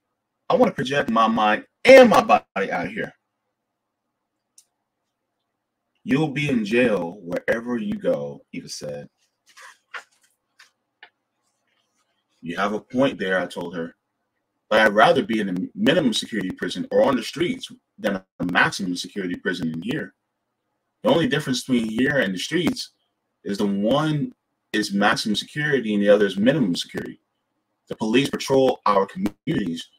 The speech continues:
just like the guards patrol here. I don't have the faintest idea how it feels to be free."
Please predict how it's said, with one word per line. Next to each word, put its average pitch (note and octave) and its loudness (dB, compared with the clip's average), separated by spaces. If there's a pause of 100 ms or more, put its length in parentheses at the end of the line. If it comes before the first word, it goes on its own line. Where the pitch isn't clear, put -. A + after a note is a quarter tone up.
(140)
just A2+ -2
like A#2+ 2
the G#2+ -6
guards G#2+ 4
patrol G#2 -4
here. D3+ -4 (960)
I F3+ 2
don't - 2
have B2 0
the - -2
faintest C#3 0
idea A2 0 (520)
how A#2+ 2
it - -10
feels C#3+ -2
to - -12
be F2+ -4
free." - -10